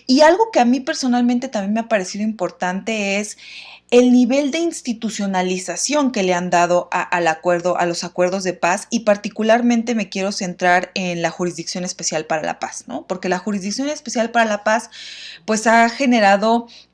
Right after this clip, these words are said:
eh, una serie de mecanismos, digamos, relacionados con, con esos cuatro elementos que, que tú nos referías, sobre todo el que tiene que ver con la verdad y la justicia, ¿no? Y, y, y de alguna forma la generación de garantías de no repetición.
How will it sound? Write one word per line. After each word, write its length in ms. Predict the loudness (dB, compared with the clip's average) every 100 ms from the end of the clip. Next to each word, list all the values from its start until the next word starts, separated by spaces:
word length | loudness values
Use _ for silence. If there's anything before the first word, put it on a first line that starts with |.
| -2
eh, 300 | -2 -2 -6
una 260 | -2 2 2
serie 460 | 0 -2 0 2 0
de 80 |
mecanismos, 840 | 0 -2 -4 -2 0 0 0 -2 -4
digamos, 540 | 0 0 0 -2 -4
relacionados 760 | -4 -4 -4 -2 -2 -2 -4
con, 300 | -2 -2 -2
con 200 | -4 -6
esos 240 | -6 -6 -2
cuatro 320 | 2 2 0
elementos 640 | -2 -2 -4 -4 -6 -6
que, 160 | -8 -8
que 140 | -10
tú 160 | -8 -8
nos 160 | -6
referías, 520 | -6 -6 -6 -2 -2 -4
sobre 200 | -6 -6
todo 200 | -4 -4
el 120 | -4
que 80 | -8
tiene 200 | -8 -8
que 120 | -8
ver 100 | -6
con 140 | -6
la 80 | -6
verdad 300 | -4 -2 0
y 60 | 0
la 100 | -4
justicia, 600 | -8 -10 -6 -4 -4 -8
¿no? 220 | -6 -6
Y, 100 | -6
y, 200 | -6 -8
y 60 | -4
de 80 | -2
alguna 260 | -2 -4
forma 280 | -4 -2 0
la 160 | 0 -4
generación 580 | -6 -6 -6 -4 -4 -4
de 80 |
garantías 460 | -2 -2 -4 -4 -4
de 80 | -4
no 100 | -4
repetición. 760 | -4 -6 -10 -6 -2 -2 -4